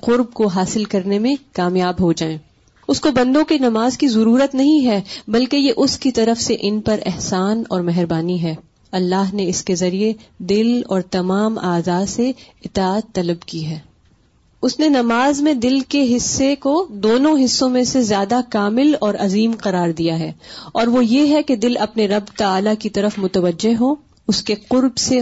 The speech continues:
خوشی اور لذت حاصل کرے، اس کی محبت سے آسودہ حال ہوتا ہو اور وہ اس کے سامنے کھڑے ہونے پر خوش ہو۔ وہ قیام کی حالت میں بندگی کرتے ہوئے غیر معبود کی طرف توجہ کرنے سے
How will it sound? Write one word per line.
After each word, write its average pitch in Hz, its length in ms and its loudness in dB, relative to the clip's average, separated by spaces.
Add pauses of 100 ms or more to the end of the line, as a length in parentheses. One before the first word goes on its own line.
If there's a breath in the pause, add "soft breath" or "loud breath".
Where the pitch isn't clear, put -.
(120)
خوشی 262 500 0
اور 190 100 0
لذت 180 460 0
حاصل 240 260 0
کرے، 254 320 0 (500 loud breath)
اس 240 140 0
کی 240 120 0
محبت 214 460 0
سے 220 140 -2
آسودہ 196 460 0
حال 190 360 2
ہوتا 233 400 2
ہو 302 120 2 (500 loud breath)
اور 226 160 0
وہ 240 100 4
اس 240 200 2
کے 247 100 0
سامنے 214 400 0
کھڑے 202 280 0
ہونے 190 260 0
پر 247 200 -2
خوش - 500 -2
ہو۔ 156 240 -2 (340)
وہ 226 80 2
قیام 226 400 0
کی 254 120 2
حالت 233 320 2
میں 240 100 2
بندگی 214 440 0
کرتے 220 360 0
ہوئے 240 220 4 (100)
غیر 214 260 0
معبود 214 520 0
کی 220 160 -4
طرف 226 400 0
توجہ 202 460 0
کرنے 196 440 0
سے 254 260 0